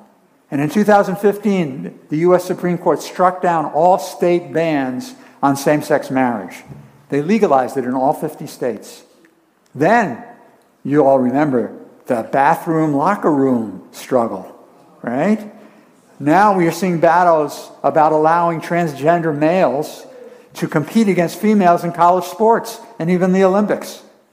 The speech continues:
And then following the twenty twenty election, climate change became the big issue. And abundant red tape was used to block the expansion of our energy industry, preventing it from continuing to have the ability to export energy, which it had just four years ago,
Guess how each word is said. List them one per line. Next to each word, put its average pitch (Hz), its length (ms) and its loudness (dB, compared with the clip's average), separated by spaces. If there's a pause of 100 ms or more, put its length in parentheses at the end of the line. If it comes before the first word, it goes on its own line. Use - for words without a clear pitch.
(240)
And 160 120 -2
then 175 100 2
following 214 420 2
the 185 60 0
twenty 196 240 -2
twenty 185 240 -2
election, 165 500 -2 (200)
climate 220 440 2
change 113 600 -6 (180)
became 147 720 -6 (140)
the - 80 -6
big 160 260 4
issue. 139 420 -4 (600)
And 139 260 -2
abundant 170 600 0
red 190 300 2
tape 196 300 -2
was 151 200 -2
used 170 240 -4
to 160 80 -4
block 170 340 0
the 202 60 -4
expansion 170 580 -4
of 131 100 -2
our 127 220 2
energy 151 460 -6
industry, 175 520 -4 (540)
preventing 180 500 0
it 175 140 -4
from 170 160 -2
continuing 175 600 -2
to 147 40 -8
have 151 220 -2
the 139 80 -4
ability 151 420 -2
to - 200 -6
export 165 600 0
energy, 175 400 0
which 139 240 -4
it 143 80 0
had 165 320 0
just 165 200 -4
four 175 300 2
years 196 280 2
ago, 120 440 -4